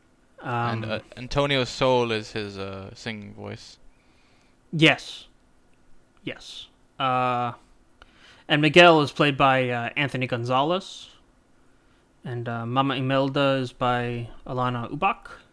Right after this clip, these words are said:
Speaker 2: There's a lot of Mexican, Hispanic, uh,
Speaker 1: Yeah.
Speaker 2: people in this, in this cast.
Speaker 1: A lot of Spanish-speaking folk, yeah.
Speaker 2: Mm-hmm.
Speaker 1: Uh, which is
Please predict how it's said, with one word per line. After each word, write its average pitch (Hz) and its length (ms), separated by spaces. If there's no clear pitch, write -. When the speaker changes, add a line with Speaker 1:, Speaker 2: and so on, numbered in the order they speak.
Speaker 2:
There's 113 120
a 113 60
lot 110 380
of 101 400
Mexican, 110 720
Hispanic, - 720
uh, 107 220
Speaker 1:
Yeah. 151 220
Speaker 2:
people 110 320
in 110 120
this, - 260
in 104 140
this 110 160
cast. 110 560
Speaker 1:
A - 40
lot 196 100
of 185 40
Spanish-speaking 156 720
folk, - 400
yeah. 147 180
Speaker 2:
Mm-hmm. 127 100
Speaker 1:
Uh, 135 520
which 156 200
is 156 380